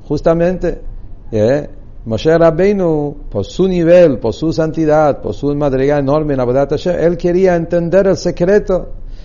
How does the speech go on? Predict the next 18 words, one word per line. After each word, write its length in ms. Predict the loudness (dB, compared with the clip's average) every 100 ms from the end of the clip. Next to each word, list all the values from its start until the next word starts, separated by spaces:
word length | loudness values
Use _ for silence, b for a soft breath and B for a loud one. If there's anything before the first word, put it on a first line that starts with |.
| b 0
Quería, 460 | 4 6 6 6
preguntó 400 | 4 2 6 6
por 120 | 6 6
el 140 | 6
nombre, 540 | 6 4 4 2 0
justamente 760 | -2 -4 0 0 0 0 -2 0
quería 360 | 0 2 2
saber 520 | 2 2 2 2 2 0
el 100 | -2
secreto 640 | -2 2 4 4 4 2
del 180 | 2 2
gran 280 | 2 4 2
nombre, 320 | 2 2 2
el 60 |
nombre 240 | 0 -2 -2
sagrado 440 | 0 2 4 4
de 80 | 2
Hashem. 440 | 2 0 0 -2